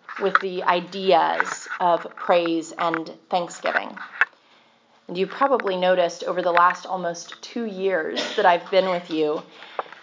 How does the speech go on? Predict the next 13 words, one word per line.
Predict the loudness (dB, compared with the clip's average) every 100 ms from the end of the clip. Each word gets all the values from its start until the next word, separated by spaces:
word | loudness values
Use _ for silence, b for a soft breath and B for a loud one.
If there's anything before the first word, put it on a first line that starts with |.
| B
that | 4 6
I | 4
don't | 4 0 -4
say | 2 2 4 0 -2 -10 -20 -20 _
Thanksgiving, | 0 0 -2 6 6 6 0 -8 -20 -20 -20 _ _ _ 0 4
like | 4 2
the | 0
holiday, | 6 6 6 -4 -10 -14 -18 _ _ b b b b
but | 4 6
I | 4 4
always | 4 4 2 0
say | 0 0 -4 -10 -20 _ 2
Thanksgiving, | 4 2 -2 0 0 -2